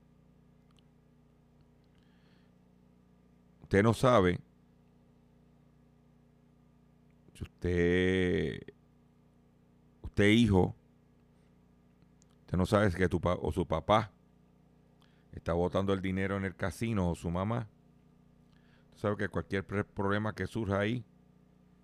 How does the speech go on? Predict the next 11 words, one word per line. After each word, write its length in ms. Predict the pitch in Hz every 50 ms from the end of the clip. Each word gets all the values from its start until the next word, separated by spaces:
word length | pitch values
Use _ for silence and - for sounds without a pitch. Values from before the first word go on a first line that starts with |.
| _ _ _ _ -
las 180 | - 80 80
leyes 260 | 85 87 92 98 101
en 60 | 101 90
Puerto 340 | - 104 104 - - 98
Rico 260 | 92 104 101 - 107 101
dicen 240 | 107 110 - 120
que 120 | 104 - 95
los 180 | 92 85 -
hijos 220 | - 95 98 104 95
son 160 | 107 104 95
responsables 760 | 101 98 - - 87 85 78 - - 92 92 87 80 73 71